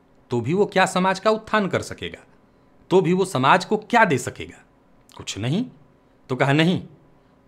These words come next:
कर्मेश लग्न में हो। क्या अद्भुत ज्योतिषीय योग है।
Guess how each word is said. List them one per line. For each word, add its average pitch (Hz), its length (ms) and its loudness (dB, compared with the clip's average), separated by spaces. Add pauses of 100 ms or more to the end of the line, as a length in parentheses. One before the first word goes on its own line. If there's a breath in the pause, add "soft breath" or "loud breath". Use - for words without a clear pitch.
(280)
कर्मेश 185 480 4
लग्न 110 220 -2
में 92 200 -12
हो। - 60 -20 (960)
क्या 185 140 4
अद्भुत 151 260 0
ज्योतिषीय 147 420 -6
योग 135 260 0
है। - 120 -20